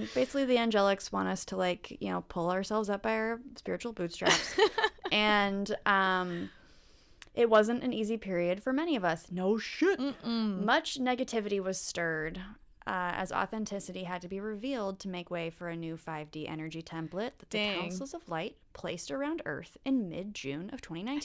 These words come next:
Speaker 2: I just so feel that so hard. <laughs> It's like, yeah, that's what happened. <laughs>
Speaker 1: Uh-huh. So
Speaker 2: Oh,
Speaker 1: once the
Speaker 2: man.
Speaker 1: five D template, I just imagine it like,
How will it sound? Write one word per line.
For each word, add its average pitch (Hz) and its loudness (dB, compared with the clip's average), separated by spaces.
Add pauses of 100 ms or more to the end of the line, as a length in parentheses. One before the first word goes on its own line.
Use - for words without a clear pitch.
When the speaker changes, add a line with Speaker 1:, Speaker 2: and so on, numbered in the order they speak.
Speaker 2:
I - 6
just - 2
so 269 8
feel 175 0
that 131 2 (160)
so 302 0
hard. 175 -2 (240)
<laughs> 285 -4 (960)
It's - -16
like, 523 2
yeah, 320 6 (400)
that's - 2
what 320 0
happened. - -4
<laughs> - -12
Speaker 1:
Uh-huh. 220 -2 (240)
So - 4
Speaker 2:
Oh, 254 8
Speaker 1:
once 233 4
the 302 -2
Speaker 2:
man. 220 -2
Speaker 1:
five 226 4
D 262 -2
template, 196 0
I 233 10
just 330 0
imagine 226 2
it 214 -2
like, 180 2